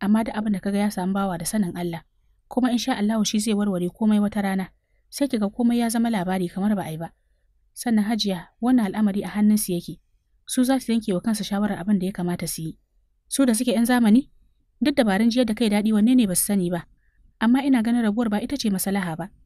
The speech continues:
Su zauna su yi magana shi ya fi. Idan an yi haƙuri da sannu sai kiga Allah ya ba shi lafiya, sun ci gaba da zaman su ƙalau."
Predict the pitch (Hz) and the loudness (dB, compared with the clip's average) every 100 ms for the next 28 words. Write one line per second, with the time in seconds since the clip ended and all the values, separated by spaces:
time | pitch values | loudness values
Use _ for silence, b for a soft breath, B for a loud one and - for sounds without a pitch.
0 | _ _ _ - 214 302 277 214 240 220 | _ _ _ -2 2 4 2 2 0 2
1 | 214 196 175 226 220 208 208 - _ _ | 2 2 0 0 0 0 -4 -6 _ _
2 | _ _ - 233 254 262 269 226 214 233 | _ _ -2 0 2 2 2 2 0 0
3 | 208 190 208 220 247 202 196 214 185 190 | 0 0 0 0 -2 -2 -2 -2 0 0
4 | 208 208 175 165 196 160 - - 254 262 | 0 -2 -4 -4 -4 -6 -8 -4 -2 -2
5 | 220 202 190 202 202 - 202 190 | -2 -2 0 0 0 -2 -4 -4